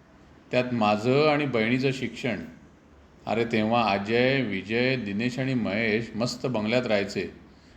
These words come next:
आमच्या मात्र ह्या दोन अशा लहानशा खोल्या होत्या.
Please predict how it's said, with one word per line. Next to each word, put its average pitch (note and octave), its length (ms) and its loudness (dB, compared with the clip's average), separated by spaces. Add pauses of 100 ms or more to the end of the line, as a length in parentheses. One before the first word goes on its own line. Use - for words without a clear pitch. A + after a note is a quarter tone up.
(180)
आमच्या C3 320 2
मात्र D3+ 280 2
ह्या C#3+ 300 2
दोन C#3 240 0
अशा C3 180 -2
लहानशा A#2 360 0 (120)
खोल्या G#2+ 220 2
होत्या. G2 240 -2